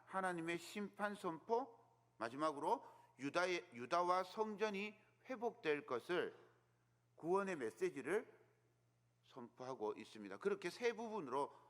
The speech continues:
나눌 수 있어요. 어, 열방을 향한 심판보다,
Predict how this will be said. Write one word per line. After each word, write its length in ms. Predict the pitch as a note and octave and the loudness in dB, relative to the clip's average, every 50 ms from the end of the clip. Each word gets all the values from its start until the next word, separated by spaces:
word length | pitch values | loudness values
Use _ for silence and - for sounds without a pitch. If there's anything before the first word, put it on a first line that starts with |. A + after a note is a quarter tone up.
| - _ | -10 _
나눌 380 | - A2 A2+ A2+ C#3 D3+ D3 D3 | -2 0 0 0 0 -2 -2 -4
수 420 | - - - C3+ C3 G#2+ D#2+ - - | -8 -10 -8 -6 -6 -6 -6 -8 -10
있어요. 300 | B2+ - - G2+ F2+ D#2+ - _ _ _ _ _ _ _ _ _ _ _ _ - - - _ _ _ _ - | -12 -8 -8 -8 -8 -8 -14 _ _ _ _ _ _ _ _ _ _ _ _ -20 -20 -20 _ _ _ _ -4
어, 120 | - - | -2 2
열방을 420 | C3 D#3 G3 G#3 B3 C4 B3+ A#3 G3+ | 4 4 4 4 4 4 4 4 4
향한 160 | F#3 F3+ F3+ | 4 2 2
심판보다, 1000 | D3+ D#3 F#3+ F3 - F#3+ G3 F3 E3 C3+ - A2+ B2+ B2+ C#3+ D3+ C#3 G2 - | -2 -4 -8 -4 0 0 2 2 0 -2 -6 -8 0 2 4 4 4 2 -2